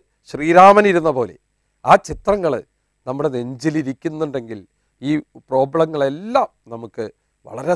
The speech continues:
സുഗമമായിട്ട് ചെയ്യാവുന്ന പ്രോബ്ലംസാണ്. ഇതിൽ, ഇതിലും ഇനിയും കൂടുതൽ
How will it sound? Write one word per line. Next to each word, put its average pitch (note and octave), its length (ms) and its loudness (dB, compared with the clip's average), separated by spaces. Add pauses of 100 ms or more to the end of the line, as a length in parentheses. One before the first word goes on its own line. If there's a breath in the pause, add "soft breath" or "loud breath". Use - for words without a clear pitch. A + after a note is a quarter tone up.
സുഗമമായിട്ട് F3+ 840 0 (480)
ചെയ്യാവുന്ന B2+ 500 -2 (460)
പ്രോബ്ലംസാണ്. C#3 600 -2 (640)
ഇതിൽ, C#3 160 0 (380)
ഇതിലും A#3 260 -4 (160)
ഇനിയും B3+ 240 -4 (140)
കൂടുതൽ F3 360 0